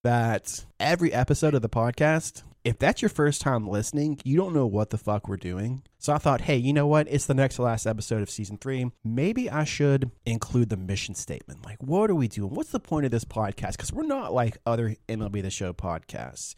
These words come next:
If you come onto this thinking you're going to hear some deep insight to how a card should play, should you play 'em, should you get 'em, you know, hit or miss, that's not what we're doing here.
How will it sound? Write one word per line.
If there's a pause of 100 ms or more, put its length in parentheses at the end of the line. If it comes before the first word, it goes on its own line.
(100)
If
you
come
onto
this (120)
thinking
you're
going
to
hear
some (140)
deep
insight (140)
to (160)
how
a
card
should
play,
should
you
play
'em,
should
you
get
'em, (120)
you
know,
hit
or
miss, (200)
that's
not
what
we're
doing
here.